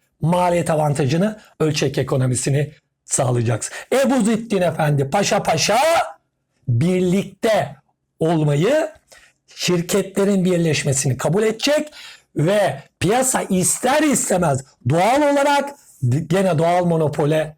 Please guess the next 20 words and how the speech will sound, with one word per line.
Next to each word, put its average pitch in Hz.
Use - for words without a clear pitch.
dönüşecek. 135
Evet, 294
zaten 190
maddeler 208
şimdi 214
ortaya 214
çıktı. -
Piyasada 196
birden 180
fazla 165
optimum 175
büyüklüğe 156
sahip 147
firmasının 143
oluş-, 156
oluşmasına 160
izin 170
vermeyecek 220
kadar 247
küçük. -